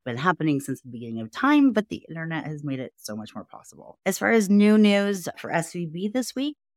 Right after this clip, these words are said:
First Citizens Bank is taking over S V B. So the F D I C, which is the Federal Deposit Insurance Corporation, took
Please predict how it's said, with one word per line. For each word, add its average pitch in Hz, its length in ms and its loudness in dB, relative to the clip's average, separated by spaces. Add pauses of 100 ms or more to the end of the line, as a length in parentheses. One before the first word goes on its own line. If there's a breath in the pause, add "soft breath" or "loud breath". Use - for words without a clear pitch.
(180)
First - 280 -4
Citizens 202 500 -2
Bank 190 440 0
is 160 140 -6
taking 214 440 -2
over 185 440 -4
S - 220 -8
V - 180 -12
B. - 220 -18
So 143 420 -4
the 147 220 -4
F 147 140 -6
D 156 140 -6
I 160 60 -4
C, 262 240 -6
which 247 160 -6
is 202 140 -4
the 190 140 -6
Federal 170 340 -6
Deposit 151 440 -8
Insurance 185 420 -4
Corporation, 170 680 -6 (340)
took 311 160 -4